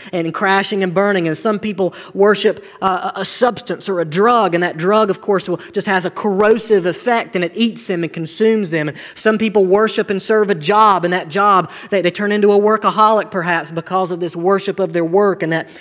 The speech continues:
job ends up consuming them. But God,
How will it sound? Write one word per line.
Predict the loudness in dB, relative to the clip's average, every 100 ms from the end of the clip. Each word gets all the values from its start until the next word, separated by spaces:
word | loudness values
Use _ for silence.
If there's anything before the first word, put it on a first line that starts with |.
| -18
job | -2 2 4 4 2
ends | -2 -2
up | -4
consuming | -6 -8 -2 2 4 2 -2
them. | -4 -6 -12 -2
But | -2 0
God, | 2 4 6 4 0